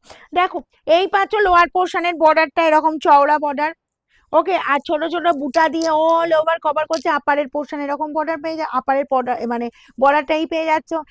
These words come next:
এবার আসবো বিপিতে। বিপিটা দেখো তো, এরকম সুন্দর বিপি পেয়ে যাচ্ছ, স্লিভসের বর্ডার এই কাজ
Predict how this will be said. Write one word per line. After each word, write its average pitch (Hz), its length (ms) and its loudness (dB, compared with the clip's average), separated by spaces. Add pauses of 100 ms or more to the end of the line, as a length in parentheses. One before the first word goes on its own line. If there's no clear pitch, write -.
(160)
এবার 311 320 2
আসবো 330 360 2
বিপিতে। 269 520 -4
বিপিটা 269 420 -4
দেখো 285 220 0
তো, 339 220 0 (400)
এরকম 285 340 2
সুন্দর 294 360 -8
বিপি 269 240 -8
পেয়ে 294 160 -6
যাচ্ছ, 294 200 -2
স্লিভসের 269 460 -6
বর্ডার 254 260 -6
এই 254 100 -4
কাজ 240 180 -4